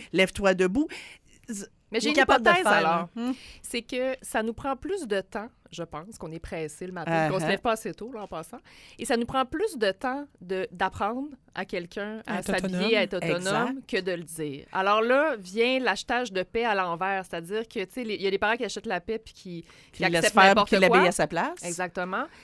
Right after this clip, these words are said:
Speaker 2: Mais il y a l'autre côté où on se dit, « Hey, là, j'ai vraiment pas le temps, là, mets ton pantalon,
Speaker 1: Exact.
Speaker 2: mets tes mitaines, mets ton cache-cou, mets ta tuque, nanana. » Puis là, le défi, c'est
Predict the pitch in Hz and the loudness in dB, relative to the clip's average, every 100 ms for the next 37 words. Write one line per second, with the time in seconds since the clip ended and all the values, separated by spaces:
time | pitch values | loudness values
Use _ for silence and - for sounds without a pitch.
0 | - 196 214 220 240 - 214 190 233 277 | -12 0 2 2 0 0 -2 -2 -4 -4
1 | 262 220 185 175 170 214 233 240 175 170 | -4 -4 -4 -6 -12 -10 -8 -8 -8 -10
2 | 170 147 151 170 175 175 202 202 226 190 | -10 -12 -12 -12 -10 -10 -8 -6 -6 -8
3 | 175 160 165 165 165 151 160 165 165 - | -10 -10 -8 -6 -6 -8 -10 -12 -12 -10
4 | 165 - 165 170 165 170 - 165 165 160 | -10 -10 -12 -12 -12 -14 -14 -18 -16 -12
5 | 165 - - - 165 170 170 - - - | -12 -10 -14 -12 -12 -10 -10 -14 -20 -10
6 | 202 247 330 _ - - 175 - 196 180 | 0 0 0 _ -20 -20 -18 -4 -2 0
7 | 208 - 339 - - 233 262 | -2 0 -4 -4 -4 -4 -4